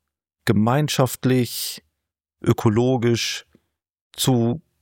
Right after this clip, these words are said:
experimentieren, wie kann ein gutes Leben sein? Ja,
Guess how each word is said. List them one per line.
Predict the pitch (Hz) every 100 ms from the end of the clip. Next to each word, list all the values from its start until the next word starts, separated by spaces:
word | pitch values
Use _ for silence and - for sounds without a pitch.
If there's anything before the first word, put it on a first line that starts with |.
| -
experimentieren, | - - - - 113 110 107 - 151 156 151 139 113
wie | 123 139
kann | 143 - 117 120 113
ein | - 107
gutes | - 160 - -
Leben | - 120 120 113
sein? | 110 113 - 185 190 _ _ _ _ -
Ja, | 110 113 -